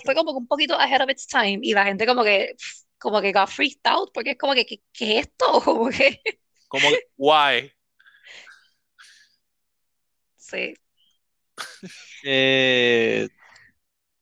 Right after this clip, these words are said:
Speaker 3: ah, también se me olvidó mencionar que durante el primer ataque se le unen a ellos dos androides que resultaron dañados.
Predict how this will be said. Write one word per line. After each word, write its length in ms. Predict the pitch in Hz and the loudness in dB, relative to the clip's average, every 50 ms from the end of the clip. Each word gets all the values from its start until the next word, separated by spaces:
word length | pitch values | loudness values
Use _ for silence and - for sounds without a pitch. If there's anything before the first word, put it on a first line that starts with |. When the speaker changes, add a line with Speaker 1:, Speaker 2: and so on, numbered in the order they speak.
| _ _ _ _ _ _ _ _ _ _ _ _ _ - | _ _ _ _ _ _ _ _ _ _ _ _ _ 0
Speaker 3:
ah, 240 | 170 208 240 214 170 | 2 2 2 0 0
también 180 | 175 165 151 - | -2 -6 -6 -6
se 80 | - | -8
me 60 | 175 170 | -8 -6
olvidó 160 | 170 170 170 | -6 -8 -8
mencionar 400 | 180 185 - - 180 170 190 190 - _ _ | -8 -10 -10 -10 -10 -10 -10 -10 -14 _ _
que 280 | - 180 160 143 131 123 | 0 0 2 2 2 0
durante 280 | 143 143 139 139 - 143 | 0 0 -2 0 -2 -4
el 40 | - | -2
primer 260 | - 139 127 127 127 | -2 -2 0 2 2
ataque 480 | 143 156 196 208 214 - 170 156 135 - | 2 4 2 2 2 0 0 -2 -2 -4
se 220 | - - 147 139 | -2 0 0 2
le 160 | 135 131 - - | 4 2 0 0
unen 340 | _ 135 135 143 151 165 170 | _ -6 -4 -2 -2 -2 0
a 160 | 175 180 180 | 0 0 2
ellos 320 | 185 190 190 170 156 151 143 - _ | 2 2 2 2 2 0 0 -2 _
dos 460 | - 127 127 139 - - - - - _ _ _ _ _ _ _ _ _ _ _ _ _ _ _ _ | 0 2 2 2 0 -2 -6 -8 -12 _ _ _ _ _ _ _ _ _ _ _ _ _ _ _ _
androides 720 | 143 143 143 139 143 139 156 170 165 143 131 131 135 123 - _ | -2 -2 -2 0 0 2 2 4 4 4 2 2 0 0 -6 _
que 1000 | - 139 131 123 123 120 117 117 113 113 113 110 110 107 104 104 92 - 127 - - - _ _ _ _ _ _ _ _ _ - | -2 0 2 2 2 2 2 2 2 4 4 4 2 2 2 0 0 -2 -6 -10 -16 -20 _ _ _ _ _ _ _ _ _ -8
resultaron 440 | 135 - - 139 - 123 127 139 | -8 -8 -8 -4 -2 -2 -2 0
dañados. 460 | 147 160 160 156 156 160 156 131 123 | -2 -2 -2 -2 -2 0 -2 -2 -4